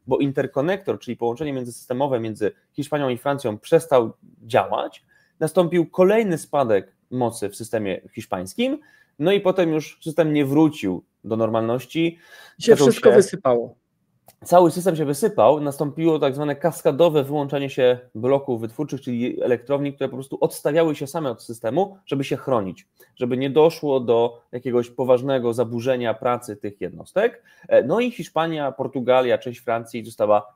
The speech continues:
Speaker 1: bez dostaw energii elektrycznej. E,
Speaker 2: No
Speaker 1: i
Speaker 2: dobra,
Speaker 1: teraz
Speaker 2: czyli czekaj, czekaj. Czyli na tym poziomie my, czy ty możesz jakoś usankcjonować takie stwierdzenie? "Tam się wszystko wysypało, bo było za dużo oze".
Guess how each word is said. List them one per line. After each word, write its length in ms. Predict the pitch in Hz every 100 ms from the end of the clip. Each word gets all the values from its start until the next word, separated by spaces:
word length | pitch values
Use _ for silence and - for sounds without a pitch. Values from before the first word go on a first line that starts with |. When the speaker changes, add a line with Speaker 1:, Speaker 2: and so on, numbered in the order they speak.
| -
Speaker 1:
bez 360 | 110 117 117 -
dostaw 400 | 107 104 101 -
energii 340 | 98 98 95 95
elektrycznej. 720 | 101 - 117 101 - - _ _ - - _
E, 120 | - 156
Speaker 2:
No 80 |
Speaker 1:
i 40 | 247
Speaker 2:
dobra, 160 | 214
Speaker 1:
teraz 160 | 151 143
Speaker 2:
czyli 120 | 240
czekaj, 260 | 226 208 196
czekaj. 320 | 147 123 220 -
Czyli 140 | 226
na 140 | 330
tym 200 | 320 294
poziomie 560 | 254 240 180 165 143 151
my, 420 | 147 208 262 269 - _ _
czy 140 | 190
ty 580 | 190 - 262 262 247 254 -
możesz 800 | 185 180 202 247 180 196 185 -
jakoś 420 | 175 175 202 180
usankcjonować 840 | 202 - 196 190 196 202 208 190
takie 240 | 190 - 175
stwierdzenie? 720 | - 170 151 143 175 233 285 - - _ _ _ _ _
"Tam 180 | 233 277
się 200 | - 214
wszystko 420 | - 269 - 233
wysypało, 580 | 190 185 190 180 196 233
bo 120 | 190
było 220 | 185 208 202
za 160 | 208
dużo 300 | 190 202 196
oze". 280 | 147 123